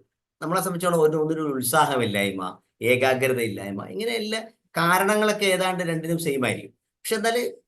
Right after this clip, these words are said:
ചെറിയ ചെറിയ വ്യത്യാസമുണ്ടെന്ന് മനസ്സിലാക്കാനാണ് ഇന്നൊന്ന് വിശദമായിട്ട് പറഞ്ഞത്. അപ്പൊ ഈ സ്ട്രെസ്സും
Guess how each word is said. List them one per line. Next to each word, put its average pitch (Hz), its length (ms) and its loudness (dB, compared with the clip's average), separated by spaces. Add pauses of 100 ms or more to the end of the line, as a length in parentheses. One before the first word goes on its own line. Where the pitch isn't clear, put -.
(140)
ചെറിയ 220 260 0
ചെറിയ 196 260 6
വ്യത്യാസമുണ്ടെന്ന് 165 800 0
മനസ്സിലാക്കാനാണ് 139 720 -4
ഇന്നൊന്ന് 135 220 -8
വിശദമായിട്ട് 127 420 -6
പറഞ്ഞത്. 113 520 -4 (400)
അപ്പൊ 151 120 -4
ഈ 156 40 -2
സ്ട്രെസ്സും 156 760 -2